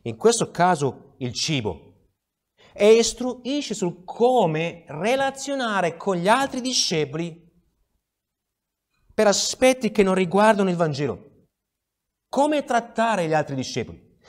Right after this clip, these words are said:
ed evidenzia la grande responsabilità che abbiamo davanti a Dio. Ascoltate bene le parole di questo brano, perché è fondamentale quello che Paolo dice.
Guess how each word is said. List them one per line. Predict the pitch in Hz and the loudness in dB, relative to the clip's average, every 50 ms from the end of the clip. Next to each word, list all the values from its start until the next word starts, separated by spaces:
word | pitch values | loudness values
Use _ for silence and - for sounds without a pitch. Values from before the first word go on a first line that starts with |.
| - - - | -20 -10 -4
ed | - 202 | 2 4
evidenzia | 214 214 214 208 180 226 254 277 285 277 269 - 240 | 4 4 4 4 4 4 4 4 2 0 -2 -2 0
la | 202 190 | 0 0
grande | 175 147 127 - - 165 165 208 240 262 294 294 285 277 254 254 | -2 -4 -6 -6 -6 -4 -4 -2 -4 -4 -4 -4 -6 -4 -2 -2
responsabilità | 247 240 233 233 - - - 214 202 202 208 208 180 180 170 180 - 208 214 208 - | 0 0 -2 -4 -6 -6 -4 -4 -4 -2 -4 -4 -4 -4 -4 -4 -4 -4 -2 -2 -2
che | 208 175 | -2 -2
abbiamo | 156 127 120 147 190 196 190 180 165 156 - - - | -4 -4 -4 -4 -2 -2 0 -2 -2 -4 -6 -10 -6
davanti | - 180 202 226 247 269 277 269 - 262 | -4 -2 0 0 0 0 -2 -2 -4 -4
a | |
Dio. | 208 233 262 294 294 294 277 233 185 139 110 90 - - - _ _ _ _ _ _ _ _ _ _ _ _ _ _ _ _ _ _ _ _ _ _ _ _ _ _ | -2 -2 -2 -2 -2 -2 -2 -2 -2 -2 -4 -6 -10 -16 -20 _ _ _ _ _ _ _ _ _ _ _ _ _ _ _ _ _ _ _ _ _ _ _ _ _ _
Ascoltate | - 147 - - 170 151 - - 196 202 214 190 160 | -12 -10 -8 -6 -6 -6 -6 -6 -8 -6 -4 -4 -4
bene | 139 165 170 165 | -4 -4 -4 -4
le | 147 139 135 | -4 -6 -6
parole | - 135 131 123 135 143 143 139 131 127 127 - | -6 -6 -4 -4 -2 -2 -2 -2 -4 -6 -8 -8
di | 143 123 | -10 -6
questo | - 151 139 - - 131 | -4 -4 -4 -4 -6 -12
brano, | 107 110 110 107 104 98 98 101 - _ _ _ _ _ _ _ _ _ _ _ _ _ _ _ _ _ _ _ _ _ _ _ _ _ _ _ _ _ _ _ | -12 -12 -12 -12 -12 -14 -16 -18 -20 _ _ _ _ _ _ _ _ _ _ _ _ _ _ _ _ _ _ _ _ _ _ _ _ _ _ _ _ _ _ _
perché | - 104 - - 185 202 196 | -18 -10 -4 -2 -2 -2 0
è | - 190 208 | 0 -2 -2
fondamentale | 202 - 220 220 220 214 202 202 190 190 208 196 190 | 0 0 0 2 2 2 2 0 0 2 2 2 2
quello | 170 170 151 | 2 0 0
che | 147 139 | -2 -4
Paolo | 135 - - 180 185 190 185 180 175 165 | -6 -6 -4 -2 -2 0 0 0 -2 -4
dice. | 143 131 139 127 - - 120 107 - - | -4 -6 -8 -8 -8 -8 -10 -10 -12 -18